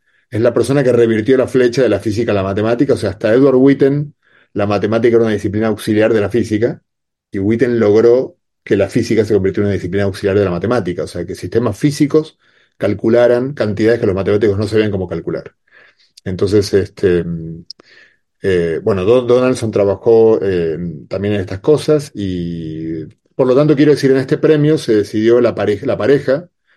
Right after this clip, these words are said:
me parece, fue más elegida con la intención de tomar a dos personas que han, eh, desde los dos campos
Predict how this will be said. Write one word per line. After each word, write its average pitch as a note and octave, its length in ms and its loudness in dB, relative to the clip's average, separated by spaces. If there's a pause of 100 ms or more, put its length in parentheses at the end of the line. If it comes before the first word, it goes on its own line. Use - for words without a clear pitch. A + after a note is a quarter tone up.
(120)
me G2+ 80 -10
parece, G#2+ 360 0
fue A2+ 120 0
más A2+ 320 -2
elegida A2+ 640 0 (420)
con G2+ 140 -8
la G2+ 80 -4
intención G#2 600 0
de G#2+ 340 2 (400)
tomar G#2+ 280 -2
a A2 40 2
dos A2+ 140 0
personas A2+ 440 -4
que G2 160 -4
han, G2 240 -6
eh, F2+ 220 -8
desde F2+ 260 -6
los F#2 160 -8
dos G#2+ 300 -2
campos A2 580 -4